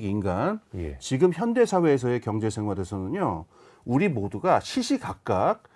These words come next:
Speaker 1: 내가 지금 나 철저하게 나의 이익으로 봤을 적에 무엇이 제일 숫자가 높은,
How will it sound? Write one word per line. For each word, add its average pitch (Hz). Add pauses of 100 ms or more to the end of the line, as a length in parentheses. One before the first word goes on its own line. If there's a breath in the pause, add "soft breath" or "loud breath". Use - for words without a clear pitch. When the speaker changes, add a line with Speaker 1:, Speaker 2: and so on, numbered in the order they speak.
(280 soft breath)
Speaker 1:
내가 147
지금 190 (280)
나 -
철저하게 214
나의 123
이익으로 117
봤을 107
적에 180 (380 soft breath)
무엇이 151
제일 196
숫자가 190
높은, 127